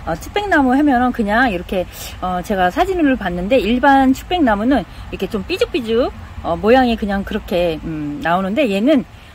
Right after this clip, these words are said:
어, 이름 그대로 장, 이렇게 한, 이렇게 한 송이마다 이렇게 자라면서 장미꽃처럼 이렇게 겹쳐지면서 이렇게 자란대요. 그래서 이게 이제 지금, 지금도 우리 수영이 그렇게 밉지 않잖아요.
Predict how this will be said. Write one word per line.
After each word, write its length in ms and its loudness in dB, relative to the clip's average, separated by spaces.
어, 440 -2
이름 260 4
그대로 440 0
장, 400 -2
이렇게 420 0
한, 500 -2
이렇게 300 0
한 220 -2
송이마다 580 2
이렇게 160 -6
자라면서 560 0
장미꽃처럼 1080 0
이렇게 300 -2
겹쳐지면서 1000 0
이렇게 180 -10
자란대요. 640 0
그래서 220 -4
이게 400 0
이제 160 -2
지금, 540 -4
지금도 340 0
우리 120 -2
수영이 400 0
그렇게 200 -8
밉지 320 -4
않잖아요. 560 -2